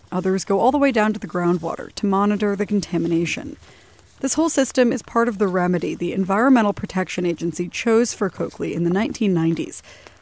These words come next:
It involved piling the waste up and covering it with a thick, impermeable cap, that's the grassy hill we're standing on, and then monitoring it long-term, expecting the toxins to fade away on their own.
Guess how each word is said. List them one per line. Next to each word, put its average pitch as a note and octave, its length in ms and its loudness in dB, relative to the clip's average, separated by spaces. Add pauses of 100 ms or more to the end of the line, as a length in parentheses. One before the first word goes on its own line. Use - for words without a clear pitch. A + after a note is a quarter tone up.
(120)
It B3+ 80 4
involved C4+ 340 4
piling B3 460 4
the B3 80 4
waste F#3+ 320 0
up E3+ 240 -6
and G3 180 -2
covering G#3 460 -2
it F2+ 200 -8
with F3 140 -6
a E3+ 80 -4
thick, - 440 -2
impermeable F#3 680 0
cap, - 440 -8 (140)
that's F3 220 -6
the - 120 -6
grassy F#3 400 -2
hill F#3+ 280 -4
we're - 140 -10
standing G#3+ 460 -2
on, A#1+ 200 -12 (440)
and B3 160 4
then B3+ 160 6
monitoring A#3 480 2
it - 140 -10
long-term, F#3 720 0
expecting - 520 -6
the F#3 80 -4
toxins G#3 600 -2
to F#3 80 -10
fade B3 300 0
away D#3+ 320 -2
on E3 140 -4
their E3 180 0
own. E3+ 380 0